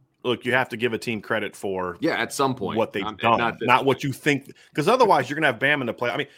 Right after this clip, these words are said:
Speaker 1: even the year that Bama didn't make it with two losses, you can make a case that they could still beat two or three of the teams in the college football playoff.
Speaker 2: Right.
Speaker 1: So
Speaker 2: I,
Speaker 1: you
Speaker 2: I just,
Speaker 1: can't just keep putting
Speaker 2: again,
Speaker 1: Bama in because
Speaker 2: two
Speaker 1: they're
Speaker 2: losses, you're done. Like, I'm, you're out.
Speaker 1: Right.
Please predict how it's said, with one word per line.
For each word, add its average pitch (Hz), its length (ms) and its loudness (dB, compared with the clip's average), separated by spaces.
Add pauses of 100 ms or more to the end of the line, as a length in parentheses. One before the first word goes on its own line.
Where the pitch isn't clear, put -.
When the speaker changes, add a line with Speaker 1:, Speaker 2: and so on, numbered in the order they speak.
(260)
Speaker 1:
even 208 240 0
the 180 80 0
year 165 120 0
that 123 120 -4
Bama 135 180 2
didn't 120 180 -2
make 123 160 0
it - 20 -6
with 104 100 -8
two 120 120 -4
losses, 110 420 0
you 147 80 -4
can 135 140 -6
make 117 160 -2
a 98 40 -14
case 147 260 -4
that 104 100 -14
they 127 100 -2
could 117 140 -6
still 127 200 -4
beat 123 320 -10 (300)
two 151 140 -2
or 113 100 0
three 120 220 -2
of 107 40 -6
the 101 60 -8
teams 117 280 -6
in 95 40 -12
the 98 60 -10
college 98 220 -6
football 85 240 -12
playoff. 73 440 -10 (380)
Speaker 2:
Right. 110 220 0
Speaker 1:
So - 80 -20
Speaker 2:
I, 143 120 0
Speaker 1:
you 143 80 -2
Speaker 2:
I 170 80 2
just, 170 140 0
Speaker 1:
can't 170 140 4
just 135 120 -10
keep 180 220 -6
putting - 140 0
Speaker 2:
again, 113 280 4
Speaker 1:
Bama 101 40 -6
in 98 60 -10
because - 240 -12
Speaker 2:
two 202 100 -4
Speaker 1:
they're 214 100 0
Speaker 2:
losses, 165 600 2
you're 131 120 -6
done. 143 380 0 (120)
Like, 104 160 -6
I'm, 120 180 -2
you're 135 140 0
out. 139 160 4
Speaker 1:
Right. 101 240 2